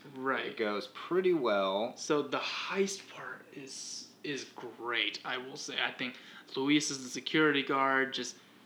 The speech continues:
Speaker 1: uh, Scott and doing the thing. I think the heist part of it is great, <laughs> but as, uh,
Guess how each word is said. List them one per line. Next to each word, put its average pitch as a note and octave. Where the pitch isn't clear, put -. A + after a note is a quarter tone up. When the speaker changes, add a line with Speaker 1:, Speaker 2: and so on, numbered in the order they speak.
Speaker 1:
uh, A#2
Scott C3
and B2
doing C3
the A2+
thing. C#3+
I D3
think D#3
the B2
heist C#3+
part F3+
of F#3
it F#3+
is C#3
great, B2+
<laughs> -
but C#3+
as, B2
uh, A#2